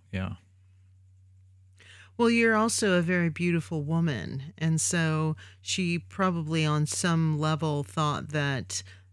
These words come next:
Speaker 2: uh, imprisoning you was a way of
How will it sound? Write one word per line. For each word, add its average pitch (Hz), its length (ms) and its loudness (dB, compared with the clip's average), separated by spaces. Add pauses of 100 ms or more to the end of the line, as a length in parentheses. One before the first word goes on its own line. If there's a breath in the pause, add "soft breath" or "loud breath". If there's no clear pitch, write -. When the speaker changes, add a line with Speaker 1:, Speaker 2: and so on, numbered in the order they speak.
(160)
Speaker 2:
uh, 139 240 -2
imprisoning 165 680 4
you 151 280 2
was 147 160 0
a 151 80 2
way 147 340 2
of 135 300 -4